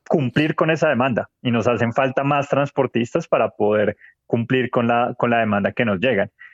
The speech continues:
Entonces ahí es donde empiezan a tener un, un garantizado casi de, de tener envíos todos los días,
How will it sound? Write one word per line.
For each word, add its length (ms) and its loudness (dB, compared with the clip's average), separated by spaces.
Entonces 380 0
ahí 140 2
es 100 0
donde 180 0
empiezan 400 0
a 80 -2
tener 260 2
un, 380 0
un 180 -2
garantizado 840 0
casi 340 0
de, 400 0
de 140 0
tener 540 -2
envíos 500 0
todos 180 2
los 200 0
días, 360 0